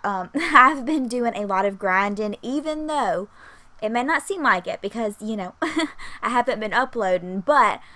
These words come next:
I have been doing a ton of building, y'all. I have so much content. Honestly, I just have to do the voiceovers, which takes a lot of energy, <laughs> especially when I'm this far along.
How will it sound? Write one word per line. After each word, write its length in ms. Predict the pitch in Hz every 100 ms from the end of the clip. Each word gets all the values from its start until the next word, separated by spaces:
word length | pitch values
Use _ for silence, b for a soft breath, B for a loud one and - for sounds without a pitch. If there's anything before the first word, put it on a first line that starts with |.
| B
I 100 | -
have 180 | 254 269
been 120 | 262
doing 260 | 240 247 233
a 140 | 220
ton 340 | 214 - 262 254
of 140 | 220
building, 340 | 214 202 202 202
y'all. 100 | 202
I 80 | 226
have 200 | 233 -
so 760 | - - - 226 220 226 233 - B B -
much 260 | 214 -
content. 600 | - 196 196 254 254 262 - b b b
Honestly, 540 | 190 226 247 - 262 247
I 140 | 214
just 180 | 240 240
have 280 | 240 233 -
to 480 | - - 220 214 -
do 100 | 202
the 80 | 190
voiceovers, 760 | 185 202 208 233 247 285 285 - B B B
which 340 | - 214 214 - -
takes 320 | 226 208 -
a 60 | 214
lot 220 | 208 196
of 80 | 196
energy, 500 | 190 190 208 269 269 - 262
<laughs> 160 | -
especially 520 | - 202 202 - 220
when 360 | 208 196 196 190
I'm 280 | 180 185 180
this 200 | 185 -
far 260 | - 262 262
along. 540 | 262 254 247 254 247